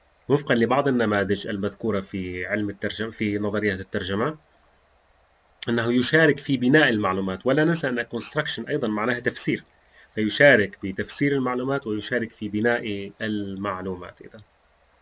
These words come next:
هذول المباحثين هذول قالوا هذا الكلام. أنجليلي هذا مهم جدًا بالنسبة لنا أيضًا، ديفيدسون أيضًا مهم.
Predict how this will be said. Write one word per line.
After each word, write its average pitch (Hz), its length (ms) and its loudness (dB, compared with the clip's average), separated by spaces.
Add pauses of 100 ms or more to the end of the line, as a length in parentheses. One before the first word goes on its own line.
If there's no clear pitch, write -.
(720)
هذول 123 320 4
المباحثين 110 720 -2
هذول 95 380 -8
قالوا 95 340 -6
هذا 95 120 -8
الكلام. 110 380 -4 (680)
أنجليلي 123 1000 4
هذا 107 320 0
مهم 104 280 -2
جدًا 98 280 -2
بالنسبة 95 440 -4
لنا 95 300 -8
أيضًا، 104 300 -8
ديفيدسون 107 400 0
أيضًا 95 220 -12
مهم. 95 380 -10